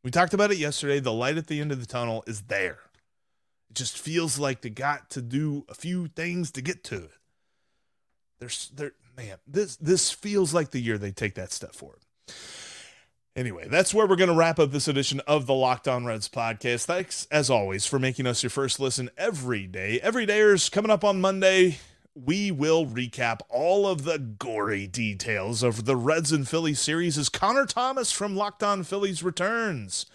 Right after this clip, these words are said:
But for your second listen, now check out Locked On Fantasy Baseball. Matt and Dom will help you win your league each and every day, giving you expert analysis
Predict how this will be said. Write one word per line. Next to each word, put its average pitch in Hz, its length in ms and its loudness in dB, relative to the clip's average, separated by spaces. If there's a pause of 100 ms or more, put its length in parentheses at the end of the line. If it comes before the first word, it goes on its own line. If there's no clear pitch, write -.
(560)
But - 260 0 (100)
for - 160 -8
your 160 100 -8
second 127 380 -8
listen, 98 280 -12
now 139 180 -2
check 139 280 -2
out 123 240 0 (260)
Locked 107 320 -2
On 110 300 -2
Fantasy 104 540 -6
Baseball. 107 480 -2
Matt 165 300 0
and 190 140 -2
Dom 190 260 2
will 160 120 2
help 170 220 0
you 196 100 -6
win 208 240 -4
your 214 160 0
league 104 360 -4 (100)
each 156 200 -2
and 123 100 0
every 110 200 0
day, 151 260 0
giving 156 280 0
you 156 260 0 (340)
expert - 520 -6
analysis 147 840 0